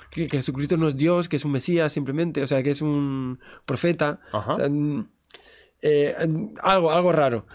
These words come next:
Speaker 1: Pero vamos, que es un tipo que estaba,
Speaker 2: <coughs>
Speaker 1: que se movía en un mundo basado en la brujería.
Speaker 2: Estoy buscando, ¿eh? Arrianismo es un, es un dogma que rechaza la Trinidad.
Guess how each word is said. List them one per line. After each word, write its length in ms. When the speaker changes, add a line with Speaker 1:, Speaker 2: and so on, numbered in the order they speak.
Speaker 1:
Pero 140
vamos, 220
que 220
es 100
un 120
tipo 340
que 80
estaba, 360
Speaker 2:
<coughs> 80
Speaker 1:
que 120
se 120
movía 400
en 100
un 80
mundo 260
basado 280
en 40
la 60
brujería. 400
Speaker 2:
Estoy 180
buscando, 420
¿eh? 120
Arrianismo 640
es 140
un, 240
es 160
un 220
dogma 440
que 120
rechaza 640
la 280
Trinidad. 560